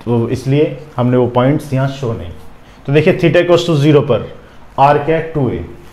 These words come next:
तो theta equals to zero पे आर की value आ रही है टू ए। तो आर के axis कौन सी है?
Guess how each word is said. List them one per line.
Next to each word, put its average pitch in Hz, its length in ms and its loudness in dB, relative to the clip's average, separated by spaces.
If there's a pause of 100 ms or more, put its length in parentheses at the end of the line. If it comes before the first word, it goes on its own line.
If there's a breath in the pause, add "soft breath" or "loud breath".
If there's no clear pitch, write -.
(140)
तो - 80 0
theta 143 320 4
equals 165 260 2
to 165 180 4
zero 156 260 4
पे 165 200 2
आर 135 260 0
की 139 80 -4
value 135 300 -2
आ 135 80 -2
रही 139 120 -4
है 151 80 -4 (180)
टू 151 320 -4
ए। 127 300 -2 (1400)
तो 139 60 -4 (120)
आर 135 180 4 (160)
के 165 80 4 (560)
axis 151 300 -6
कौन 151 220 -4
सी 120 160 -6
है? 98 100 -8